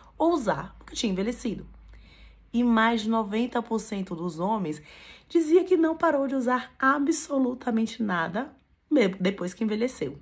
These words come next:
Quando ela pergunta pras mulheres por que que elas deixaram de usar as coisas que elas deixaram de usar depois da velhice, muitas relataram, amores, um medo conhecido de muitas mulheres. O medo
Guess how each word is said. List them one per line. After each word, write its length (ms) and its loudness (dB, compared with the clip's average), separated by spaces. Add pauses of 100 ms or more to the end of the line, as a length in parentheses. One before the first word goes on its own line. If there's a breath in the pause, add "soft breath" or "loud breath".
(800 loud breath)
Quando 160 2
ela 100 6
pergunta 300 4
pras 160 2
mulheres 680 0
por 140 -20
que 120 -14
que 120 -4
elas 140 4
deixaram 360 0
de 120 -6
usar 360 -4 (300 loud breath)
as 100 -10
coisas 220 2
que 80 -10
elas 120 -2
deixaram 360 -6
de 80 -10
usar 240 -4
depois 260 -8
da 60 -6
velhice, 500 -6 (640 loud breath)
muitas 400 6
relataram, 760 6
amores, 540 0 (100)
um 40 0
medo 640 -2
conhecido 1200 0
de 140 -8
muitas 340 -8
mulheres. 680 -6 (540 soft breath)
O 100 -2
medo 760 -4